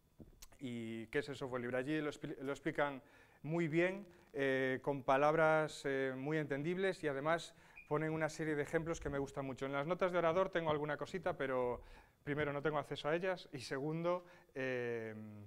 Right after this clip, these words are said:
bueno, tampoco me quiero parar mucho porque hay poco tiempo, ¿no? Entonces, eh, yo lo que veo es que la cultura, la propia cultura necesita de estas libertades,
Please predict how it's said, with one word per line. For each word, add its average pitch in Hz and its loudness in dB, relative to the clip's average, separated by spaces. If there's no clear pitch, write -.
bueno, 127 -4
tampoco 127 -4
me 123 -6
quiero 123 -4
parar 120 -2
mucho 143 -6
porque 113 -6
hay 120 -6
poco 120 -4
tiempo, 90 -14
¿no? 131 -12
Entonces, 135 -2
eh, 151 4
yo 175 6
lo 202 8
que 190 4
veo 214 6
es 214 -4
que 185 0
la 160 6
cultura, 175 2
la 147 2
propia 202 4
cultura 190 4
necesita 156 -2
de 143 2
estas 143 -8
libertades, 113 -6